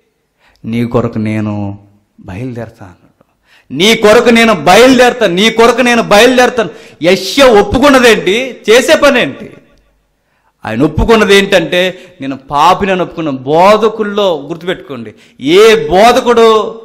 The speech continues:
ఖచ్చితమైన మనుషుడు కాదు, అందరూ మనుషులు లాంటి వాడే బోధకుడు కూడా.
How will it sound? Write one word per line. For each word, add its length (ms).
ఖచ్చితమైన 580
మనుషుడు 420
కాదు, 260
అందరూ 340
మనుషులు 360
లాంటి 220
వాడే 200
బోధకుడు 440
కూడా. 320